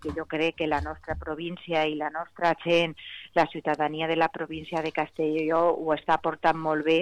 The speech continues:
és el, és a dir, el quedar-nos a casa, no? Perquè això és la primera mesura que tenim que, que adoptar, és la millor vacuna, no? I jo crec que la província de Castelló en això, eh, estem,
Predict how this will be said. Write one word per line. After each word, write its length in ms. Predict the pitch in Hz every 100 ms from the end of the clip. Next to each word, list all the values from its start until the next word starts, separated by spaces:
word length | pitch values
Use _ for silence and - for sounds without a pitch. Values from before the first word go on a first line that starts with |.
| 208 - - - -
és 240 | 175 175 -
el, 580 | 190 180 175 170 160 151 - - - -
és 160 | 180 180
a 60 |
dir, 160 | 170 175
el 160 | 175 -
quedar-nos 560 | 165 175 180 190 190
a 80 | 175
casa, 460 | 175 180 190 170 156
no? 320 | 165 185 226 -
Perquè 260 | 170 160 165
això 240 | - 185
és 80 | 190
la 80 | 190
primera 380 | 185 180 180 175
mesura 640 | 165 - 180 170 156 156 - - - -
que 120 | 190
tenim 320 | 180 165 165
que, 320 | 151 165 160 156
que 100 | 175
adoptar, 400 | 165 160 - 196
és 160 | 180 170
la 140 | 180
millor 540 | 175 170 151 175 165 -
vacuna, 640 | 160 156 180 190 175 143
no? 240 | 147 156 220 - - -
I 80 | 151
jo 100 | 175
crec 240 | 180 180 -
que 80 | 185
la 160 | 180
província 420 | 160 156 165 - 180
de 80 | 165
Castelló 680 | 175 - 170 160 160 170 180 -
en 160 | 185
això, 540 | 165 151 - 175 170 208 - - -
eh, 380 | 175 165 160 151 135 -
estem, 680 | - - 175 180 190 202